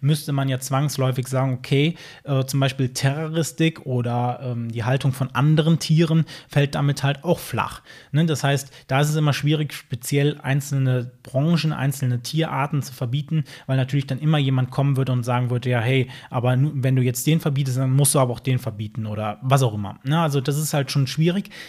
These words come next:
aber ich könnte mir vorstellen, dass es natürlich denkbar ist,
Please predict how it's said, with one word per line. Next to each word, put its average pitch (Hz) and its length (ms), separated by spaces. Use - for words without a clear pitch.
aber 175 440
ich 151 180
könnte 175 220
mir 160 120
vorstellen, 151 500
dass 127 140
es 139 120
natürlich 131 440
denkbar 147 420
ist, 196 340